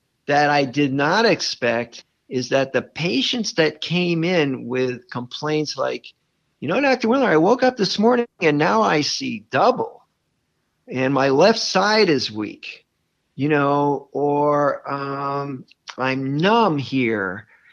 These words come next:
and, uh, or, "I'm dizzy," or, "I can't walk straight." It's like, "Gee, that's pretty interesting."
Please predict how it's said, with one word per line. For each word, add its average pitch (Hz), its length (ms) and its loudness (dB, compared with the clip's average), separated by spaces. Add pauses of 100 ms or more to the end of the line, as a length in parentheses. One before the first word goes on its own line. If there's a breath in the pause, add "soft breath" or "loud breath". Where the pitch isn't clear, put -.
(260 soft breath)
and, 143 560 -2
uh, 135 200 0
or, 147 240 0
"I'm 143 440 -4
dizzy," 202 760 -2 (600 soft breath)
or, 151 260 2
"I 151 120 2
can't 226 380 -2
walk 247 500 0
straight." - 720 -8 (420)
It's - 100 -14
like, - 240 -16
"Gee, 196 600 -6 (220)
that's - 260 -6
pretty 226 340 2
interesting." - 600 -6